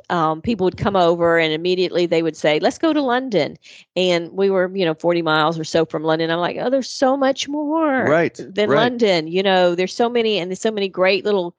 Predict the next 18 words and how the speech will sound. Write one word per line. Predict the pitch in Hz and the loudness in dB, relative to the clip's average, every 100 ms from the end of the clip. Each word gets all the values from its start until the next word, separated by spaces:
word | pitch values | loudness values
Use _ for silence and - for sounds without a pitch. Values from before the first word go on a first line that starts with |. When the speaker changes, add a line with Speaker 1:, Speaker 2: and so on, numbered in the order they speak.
| _ _ - | _ _ -16
Speaker 1:
commu-, | 196 - | -16 -10
uh, | - 165 - | -8 -8 -10
little | 190 175 175 | -10 -8 -10
towns | - 196 190 196 | -2 2 2 0
and | 180 175 | 0 2
whatever, | 175 170 165 - | 2 2 0 -2
and | 180 180 | -2 -4
discovering | 180 - 214 226 208 190 170 | -6 0 0 2 -2 -4 0
those | 165 151 147 - _ - - | 2 2 -2 -6 _ -20 -4
is | 180 165 | -4 0
really | 180 175 165 151 - _ _ _ - | 2 4 4 2 -6 _ _ _ -10
Speaker 2:
How | |
about | 123 160 | -6 -4
the | 147 | -4
wakeboard | 127 120 - 101 - | -6 -6 -8 -10 -10
complex? | 92 101 92 82 - | -16 -14 -12 -10 -2
Speaker 1:
Yes. | 240 226 156 - | 2 2 0 -2
Tell, | 480 605 | 0 0